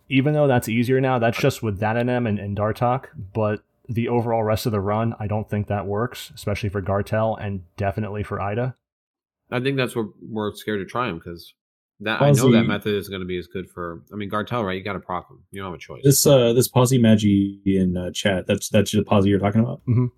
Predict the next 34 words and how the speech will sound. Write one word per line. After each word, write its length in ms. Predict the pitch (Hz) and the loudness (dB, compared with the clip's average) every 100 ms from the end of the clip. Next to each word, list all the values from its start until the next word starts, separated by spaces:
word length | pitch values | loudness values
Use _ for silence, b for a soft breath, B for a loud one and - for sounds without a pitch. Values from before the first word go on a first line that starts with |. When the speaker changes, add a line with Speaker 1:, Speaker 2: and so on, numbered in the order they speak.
| _ - | _ -4
Speaker 2:
Yeah, 120 | 151 | -4
Posy. 320 | 135 131 98 | -2 -4 -4
He's 160 | 104 110 | -6 -6
on 100 | 107 | -6
Finra. 240 | 123 123 82 _ - | -6 -8 -8 _ 2
Speaker 3:
Yeah, 240 | 175 113 | 4 6
so, 500 | - 165 147 147 - - | 6 8 8 6 2 2
um, 220 | 165 151 | 4 4
Speaker 2:
He's 100 | 135 | 2
in 100 | 131 | 2
our 100 | 123 | 2
Speaker 3:
you, 160 | - 220 | 4 4
Speaker 2:
group. 80 | - _ _ _ _ - | 2 _ _ _ _ 2
Speaker 3:
you 100 | 151 | 4
shouldn't 300 | 262 226 127 | 4 2 0
have 300 | 117 131 - | 4 4 6
to 60 | |
have 220 | 156 156 | 4 6
a 40 | 151 | 4
Verglimir 500 | 147 151 160 160 175 | 4 4 2 -2 -2
to 80 | 175 | 0
do 160 | 180 - | 0 2
that. 280 | 87 95 - | 2 2 0
Uh, 220 | - 123 117 | 4 6 8
like, 220 | 123 110 | 6 6
the, 240 | 120 120 | 6 6
the 80 | 120 | 6
Rune 240 | 117 156 151 | 6 6 6
Fencer 320 | 175 147 113 | 4 6 4
should 240 | - 120 | 6 4
be 180 | 113 110 | 8 8
able 300 | 104 104 98 | 8 6 2
to, 500 | - 101 98 92 90 | 2 4 4 4 2
uh, 280 | 92 87 | 0 -2